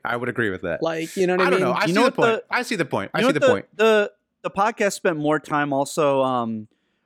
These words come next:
Speaker 3: on h-, what a horrible boss he was than the doc too. Like the, I, like the, the part that stuck out to me, like one of the parts that stuck out to me the most in the podcast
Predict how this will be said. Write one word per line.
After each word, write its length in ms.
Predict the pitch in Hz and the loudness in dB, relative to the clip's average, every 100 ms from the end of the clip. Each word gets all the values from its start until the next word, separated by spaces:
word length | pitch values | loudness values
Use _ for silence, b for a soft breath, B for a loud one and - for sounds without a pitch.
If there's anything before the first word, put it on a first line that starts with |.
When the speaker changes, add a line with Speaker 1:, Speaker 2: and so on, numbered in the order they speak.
| _ - | _ -2
Speaker 3:
on 540 | 147 139 135 127 123 - - | 0 2 0 -2 -4 -10 -18
h-, 200 | - 165 | -14 -8
what 240 | 143 151 | -2 0
a 40 | 147 | 0
horrible 340 | 165 147 123 | 0 -2 -2
boss 300 | 117 120 131 | -2 -2 -2
he 120 | 123 | -8
was 320 | 113 110 104 - | -6 -6 -8 -12
than 160 | 113 | -10
the 60 | 107 | -10
doc 300 | 110 98 - - | -8 -10 -10 -10
too. 180 | 123 | -8
Like 240 | 113 123 - B B | -6 -6 -8 B B
the, 340 | 151 175 185 - | -4 0 0 0
I, 200 | 180 208 | 0 0
like 260 | 180 185 _ | 0 -2 _
the, 160 | 175 151 _ | -8 -8 _
the 160 | 170 | -2
part 320 | 160 190 202 | 0 -2 -2
that 160 | 214 185 | -2 -4
stuck 240 | - 160 | -2 0
out 200 | 156 - | 0 -2
to 100 | - | -4
me, 240 | 160 151 139 | -2 0 2
like 260 | 127 123 _ | 0 -2 _
one 180 | 151 175 | 0 2
of 60 | 165 | 2
the 80 | |
parts 240 | 156 147 - | 0 -4 -6
that 80 | 123 | -6
stuck 220 | 147 139 | -4 -2
out 220 | 131 - | -2 -2
to 60 | 139 | -4
me 100 | 123 | -4
the 100 | 123 | -2
most 320 | 143 147 135 | -2 -4 -6
in 60 | |
the 80 | 120 | -10
podcast 680 | - 170 175 - 139 120 | -4 -2 0 0 -4 -4